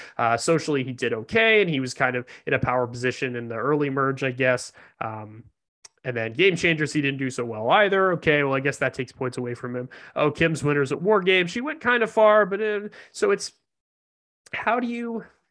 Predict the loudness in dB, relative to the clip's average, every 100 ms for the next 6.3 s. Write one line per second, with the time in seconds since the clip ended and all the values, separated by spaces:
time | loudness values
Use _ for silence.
0 | _ -4 -2 -2 -6 -2 -2 -4 -18 -20
1 | -18 -18 _ _ _ _ _ _ -4 -4
2 | 0 0 0 0 0 0 -2 -12 -18 _
3 | _ _ -2 0 0 0 -4 -2 2 2
4 | 0 -2 -4 -2 -2 0 -2 -4 -2 0
5 | -2 -2 -4 -2 -2 -2 -6 -6 -2 0
6 | 2 2 0